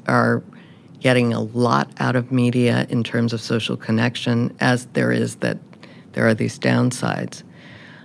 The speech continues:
Uh, but as parents, we stop and we say, you know,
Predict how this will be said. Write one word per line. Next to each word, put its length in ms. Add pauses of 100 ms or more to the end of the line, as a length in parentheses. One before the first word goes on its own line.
(140)
Uh, 220
but 580 (540)
as 200
parents, 760
we 200
stop 480
and 200
we 120
say, 760 (560)
you 60
know, 280